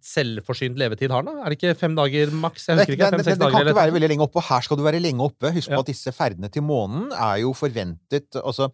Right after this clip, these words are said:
Speaker 2: Artemis skal jo være borte rundt en måned.
Speaker 1: Ja, ja.
Speaker 2: Eh, så, så nasa har jo bygd life support for å klare, klare en måneds ferd.
Speaker 1: Ikke sant?
Speaker 2: Ehm, det er noe sånt, det er også sånne ting som da faktisk SpaceX bør gjøre, men bare i veldig mye større skala.
Speaker 1: Helt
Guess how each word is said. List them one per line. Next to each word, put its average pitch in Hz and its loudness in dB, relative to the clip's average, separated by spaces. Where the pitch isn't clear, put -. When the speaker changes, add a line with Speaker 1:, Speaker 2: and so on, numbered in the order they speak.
Speaker 2:
Artemis 127 -4
skal 170 2
jo 127 2
være 117 0
borte 113 -8
rundt 95 -8
en 117 -4
måned. 113 -4
Speaker 1:
Ja, 127 2
ja. 165 -6
Speaker 2:
Eh, 139 4
så, 170 4
så 170 2
nasa 135 2
har 131 2
jo 139 -4
bygd 110 -4
life 92 0
support 117 -4
for 107 -2
å 117 0
klare, 101 0
klare 95 0
en 120 -4
måneds 101 -6
ferd. 156 -2
Speaker 1:
Ikke 113 -6
sant? - -8
Speaker 2:
Ehm, 123 0
det 131 0
er 180 2
noe 143 0
sånt, 120 -6
det 127 0
er 151 4
også 123 -4
sånne 120 -4
ting 98 -10
som 117 -14
da 101 -2
faktisk - -10
SpaceX 92 -12
bør 120 0
gjøre, 110 -2
men 131 -2
bare 113 0
i 123 -4
veldig 107 -2
mye 127 -2
større 120 -4
skala. 107 0
Speaker 1:
Helt 95 -4